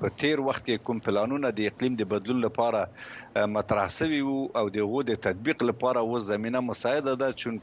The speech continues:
پخوا جګړې وې، جنګ و، امنیت نه و، په هیواد کې، آه، مؤثر کارونه نشو کېدلی. ولې اوس حد اقل، آه، آه، هغه اړخ یې اصلاح شوی ده. ولې په، بله ستونزه دا ده چې اوس د افغانستان، آه، د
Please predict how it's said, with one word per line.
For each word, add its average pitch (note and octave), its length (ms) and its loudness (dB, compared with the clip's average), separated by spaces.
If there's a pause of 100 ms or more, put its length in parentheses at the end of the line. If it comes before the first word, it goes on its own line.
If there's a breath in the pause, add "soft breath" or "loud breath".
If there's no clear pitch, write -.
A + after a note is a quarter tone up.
پخوا B2 260 0
جګړې G#2+ 520 0
وې، C#3 120 2 (160)
جنګ C3 280 0
و، C3 180 0
امنیت A2+ 420 -2
نه B2+ 80 2
و، D3 160 2
په A2+ 140 -2
هیواد A2 360 2
کې، A#2+ 140 2 (500 loud breath)
آه، G2+ 140 4 (280)
مؤثر G#2+ 340 0
کارونه C3+ 420 0
نشو D3+ 260 -2
کېدلی. G2+ 460 2
ولې A2 240 2
اوس D3 280 0
حد B2+ 120 0
اقل، C3+ 380 0
آه، A2+ 400 0 (300)
آه، G2+ 180 0 (120)
هغه D3 300 2 (100)
اړخ D3 280 0
یې A#2+ 160 -2
اصلاح A2 300 -2
شوی E3 360 -2
ده. C#3+ 160 -2
ولې C3 280 0 (120)
په، A2+ 160 -2 (220)
بله C#3+ 260 2
ستونزه C3+ 400 -2
دا C#3+ 140 0
ده D3 100 0
چې A#2+ 320 -2
اوس B2+ 240 -2
د - 0 -
افغانستان، A2 640 -2
آه، - 600 -2
د G#2 140 -2